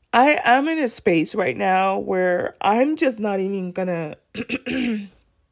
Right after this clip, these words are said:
I don't care what color you are or what gender you are. I'm hearing exactly what you're telling me. And I'm not gonna apologize for this. I'm absolutely not.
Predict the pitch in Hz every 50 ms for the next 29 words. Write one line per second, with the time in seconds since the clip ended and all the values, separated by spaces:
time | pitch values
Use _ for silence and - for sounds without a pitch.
0 | _ _ _ _ _ _ - - - - - - - - _ _ _ _ _ _
1 | - 202 220 240 254 277 277 269 254 262 - 226 226 214 214 208 202 202 202 208
2 | 208 - _ - - 170 170 220 226 - - - 226 226 220 214 214 226 220 208
3 | 220 226 214 214 208 208 208 202 202 196 196 196 208 _ _ _ - 180 214 185
4 | 190 185 180 180 - 190 196 196 202 202 190 175 175 165 160 156 143 - - -
5 | 175 220 285 311 330 302 277 277 233 220 214 190 214 185 - 165 156 - 196 175
6 | 170 180 - 208 208 175 185 185 - 190 185 - 196 190 190 185 180 170 165 156
7 | 151 - _ - - - - _ _ _ - 233 233 233 226 226 226 - - -
8 | 233 262 311 349 359 349 330 285 247 240 233 - 226 202 202 - 202 202 196 190
9 | 180 185 175 175 - 160 170 175 175 175 - 202 208 208 208 - - 208 233 220
10 | - 226 220 - - 214 196 185 175 170 165 156 -